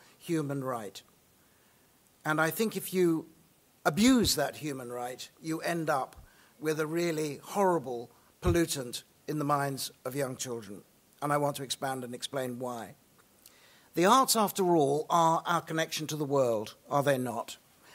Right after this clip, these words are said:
They unite our sense of play and also work.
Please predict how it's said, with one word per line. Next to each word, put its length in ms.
They 140
unite 800
our 200
sense 400
of 400
play 520
and 180
also 380
work. 480